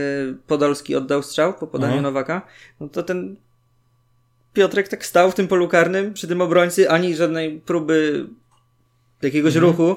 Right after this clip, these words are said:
Speaker 2: Mhm.
Speaker 1: nie dał tej możliwości podania.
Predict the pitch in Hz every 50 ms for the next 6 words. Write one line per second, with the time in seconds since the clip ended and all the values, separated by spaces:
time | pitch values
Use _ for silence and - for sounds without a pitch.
0 | - - 127 113 120 151 165 151 165 170 180 185 185 185 180 175 160 165 160 160
1 | 170 156 151 151 139 151 151 139 147 143 - - 151 135 151 131 139 139 135 143
2 | 156 180